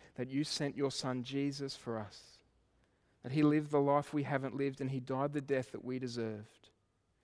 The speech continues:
But then he rose again, giving us the gift of a restored relationship with you, peace with you. And now, Lord, you have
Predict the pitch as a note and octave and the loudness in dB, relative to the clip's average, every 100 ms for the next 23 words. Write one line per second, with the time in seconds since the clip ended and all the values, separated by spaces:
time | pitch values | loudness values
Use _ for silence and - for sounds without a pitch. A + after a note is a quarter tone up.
0 | - C3+ C#3+ C3 C3+ C#3 D3 C#3+ C3+ C3+ | -6 0 2 4 4 6 4 0 -2 -2
1 | A#2+ G#2+ - _ _ _ _ D#3+ D#3+ D3+ | -2 -6 -12 _ _ _ _ 2 4 2
2 | C#3 - A#2+ - D#3 B2 - - - - | 0 -2 -8 2 2 2 -2 -18 -20 -20
3 | _ - C3+ B2+ B2 - C#3+ C#3+ C#3+ C3 | _ -2 0 0 -2 -2 0 2 2 2
4 | B2+ B2+ A#2+ - A#2 A#2 - A#2 - - | 2 0 -8 -8 -8 -8 -6 -6 -8 -12
5 | - - F#3+ - - - A#2+ A2+ A2 G#2 | -6 -4 -4 -4 -8 -6 -6 -6 -6 -6
6 | - _ _ _ _ _ _ _ _ _ | -12 _ _ _ _ _ _ _ _ _
7 | _ _ - C3+ C3+ C#3+ C#3 B2 A#2+ C#3 | _ _ -4 0 2 2 2 0 0 0
8 | D3 C3+ | 0 0